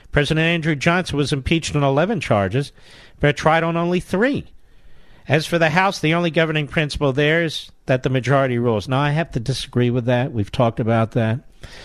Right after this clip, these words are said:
The language in the Constitution isn't to just be dismissed. So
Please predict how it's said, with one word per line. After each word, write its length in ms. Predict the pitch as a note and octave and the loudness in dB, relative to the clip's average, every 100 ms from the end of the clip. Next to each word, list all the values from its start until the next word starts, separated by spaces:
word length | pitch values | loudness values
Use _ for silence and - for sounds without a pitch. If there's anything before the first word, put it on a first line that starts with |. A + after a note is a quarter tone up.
| - - | -20 -8
The 80 | - | -2
language 380 | B2 C3+ C3+ A#2 | 0 2 0 0
in 100 | A#2 | -2
the 80 | A2 | -2
Constitution 840 | - A2+ - G#2 - A#2+ A#2+ G#2+ | -2 -2 -2 -6 0 0 0 -2
isn't 220 | G#2 A2 | 0 -2
to 80 | G2 | -4
just 340 | F#2+ A2+ - | -2 -2 -2
be 260 | A#2 G#2 G2 - | -4 -4 -4 -4
dismissed. 640 | A#2+ - C3 A#2 - - - - - - - - - - - - - - - - - | -2 0 0 0 -4 -12 -16 -20 -20 -20 -20 -20 -20 -20 -20 -20 -20 -20 -20 -20 -12
So 360 | - - A2+ | 0 2 2